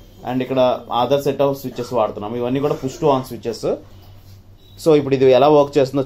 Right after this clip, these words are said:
చూద్దాం. ఎప్పుడైతే మన finger print అనేది స్-, ఆ, record చేసుకుంటుందో, recognize చేసుకుంటుందో,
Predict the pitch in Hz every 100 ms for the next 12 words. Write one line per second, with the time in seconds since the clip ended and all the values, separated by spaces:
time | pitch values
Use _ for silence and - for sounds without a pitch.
0 | 123 107 95 71 - - - - - -
1 | - - - 127 127 170 185 185 170 160
2 | 147 160 156 156 156 151 151 139 143 -
3 | - 123 123 120 120 117 - - 127 -
4 | - 147 143 - 147 127 113 107 226 320
5 | - - - - - 120 139 175 175 -
6 | 143 139 127 113 113 160